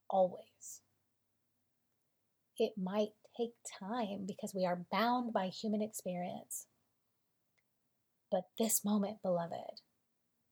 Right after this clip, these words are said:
will be a rebirth. It will. It's not gonna be an overnight flip of the switch, but it will be rebirth. What is it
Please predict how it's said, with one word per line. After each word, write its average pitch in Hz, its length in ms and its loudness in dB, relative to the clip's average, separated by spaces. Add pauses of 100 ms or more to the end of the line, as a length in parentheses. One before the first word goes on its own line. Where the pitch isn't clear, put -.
(680)
will 254 400 12
be 214 600 2 (540)
a 190 160 2 (100)
rebirth. - 840 -2 (1000)
It 277 160 4
will. 277 300 10 (1800)
It's 208 200 2
not 233 240 0
gonna 262 160 0
be 254 200 4
an 226 60 6
overnight 226 600 4
flip 208 280 2
of 190 120 -2
the 196 100 -4
switch, - 420 2
but 185 120 0
it 190 220 0 (100)
will 220 260 6
be 208 300 2
rebirth. 185 840 -2 (480)
What 226 440 4
is 220 200 2
it - 320 -6